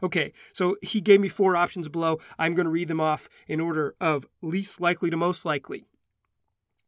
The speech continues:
Least likely is draft a young and talented point guard. The Blazers have Anthony Simons. They have Gary Trent Junior. They have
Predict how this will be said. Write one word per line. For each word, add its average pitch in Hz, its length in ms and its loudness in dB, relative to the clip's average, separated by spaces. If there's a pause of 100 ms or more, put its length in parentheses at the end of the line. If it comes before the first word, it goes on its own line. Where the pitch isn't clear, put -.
Least 208 400 2
likely 254 480 2
is 151 140 -2
draft 208 360 2
a 208 120 6
young 226 400 4
and 226 120 0
talented 214 600 -2
point 214 320 2
guard. 156 420 0 (1120)
The 139 140 -10
Blazers 190 400 0
have 208 600 4
Anthony 196 300 0
Simons. 139 540 -6
They 139 160 -8
have 202 800 6
Gary 175 240 0
Trent 156 260 -8
Junior. 147 320 -6
They 135 160 -6
have 190 540 0